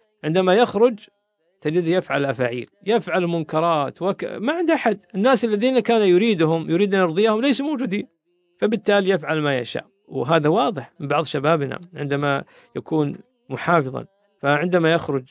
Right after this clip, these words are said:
ويسافر إلى بعض البلدان تجده يعمل أعمالًا غير صحيحة، وأعمالًا لا تليق بمثله، والسبب أنه قد ربي على العيب وعلى ضحك الناس وعلى حب الناس ورضا الناس وغضب الناس.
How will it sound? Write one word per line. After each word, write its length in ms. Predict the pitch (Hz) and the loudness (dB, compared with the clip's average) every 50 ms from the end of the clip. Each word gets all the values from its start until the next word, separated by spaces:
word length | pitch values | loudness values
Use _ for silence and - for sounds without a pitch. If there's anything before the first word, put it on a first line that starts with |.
| - | -8
ويسافر 500 | 147 135 135 135 - - 160 147 120 139 | -6 -6 -4 -4 -2 0 0 0 0 -2
إلى 100 | 139 139 | -4 -2
بعض 240 | 131 147 143 135 139 | 0 -2 -2 -2 -2
البلدان 500 | 135 127 131 123 123 143 147 151 143 - | -4 -4 -4 -4 -2 -2 -2 -2 -4 -6
تجده 500 | - 147 147 147 185 175 175 196 220 - | -8 -8 -6 -6 -6 -4 -6 -6 -6 -6
يعمل 340 | - 160 185 175 190 185 175 | -6 -6 -6 -4 -6 -6 -6
أعمالًا 540 | 165 151 165 190 202 202 190 185 180 - - | -6 -6 -6 -4 -4 -4 -4 -6 -8 -8 -10
غير 420 | 147 139 170 196 220 226 233 226 196 | -6 -4 0 0 2 2 2 0 -2
صحيحة، 580 | - - 185 151 - 254 233 180 - 143 - - _ _ _ _ _ _ - | -4 -6 -6 -4 0 0 0 0 -2 -4 -8 -10 _ _ _ _ _ _ -4
وأعمالًا 680 | 156 165 175 180 160 170 180 196 214 220 214 202 202 196 185 180 110 117 | -2 0 2 2 0 0 0 2 2 4 4 2 2 0 -2 -6 -8 -8
لا 320 | 165 151 156 175 202 226 233 | -6 -2 0 2 4 4 4
تليق 360 | 214 - 214 220 220 208 208 | 2 2 0 0 0 -2 0
بمثله، 560 | 175 185 208 233 170 202 156 131 120 110 120 - _ _ _ _ _ _ | 0 2 2 2 2 0 -2 -4 -4 -8 -10 -14 _ _ _ _ _ _
والسبب 480 | 185 214 202 - 220 196 208 226 208 208 - _ _ _ - | 2 2 4 4 2 2 2 2 0 -2 -10 _ _ _ -8
أنه 480 | 196 170 170 170 175 175 180 185 180 160 | -4 -2 -2 0 0 -2 -4 -4 -8 -6
قد 240 | - - 165 147 175 | -2 -2 -2 0 0
ربي 320 | 190 185 160 160 160 160 | -2 0 0 -2 -2 0
على 460 | 151 139 143 160 165 165 170 185 180 - 170 | 0 2 2 2 2 2 0 -2 -2 -4 -4
العيب 480 | 156 147 135 156 165 160 156 147 147 | -4 -2 -2 0 0 -2 -2 -4 -6
وعلى 500 | 139 143 135 143 147 143 143 143 143 - - - | -4 -2 0 0 2 2 0 -2 -2 -4 -8 -12
ضحك 320 | 180 147 151 - - - | -8 -8 -8 -6 -4 -6
الناس 400 | 143 139 139 139 139 135 - - | -4 -4 -2 -4 -4 -4 -6 -8
وعلى 400 | 139 123 131 139 143 131 - - _ | -6 -6 -6 -6 -6 -8 -8 -8 _
حب 260 | - - 165 143 135 | -4 -2 -2 -2 0
الناس 440 | 139 139 143 147 147 143 135 - - | -2 -2 0 0 -2 -2 -4 -6 -10
ورضا 400 | 147 139 135 139 156 151 151 156 | -8 -8 -2 0 0 2 2 0
الناس 380 | 147 147 147 143 143 - - | 0 0 -2 -2 -4 -6 -8
وغضب 340 | 147 135 139 156 147 143 139 | -6 -2 -2 0 -2 -2 -4
الناس. 400 | 143 151 151 151 143 139 - _ | -6 -8 -8 -8 -10 -12 -16 _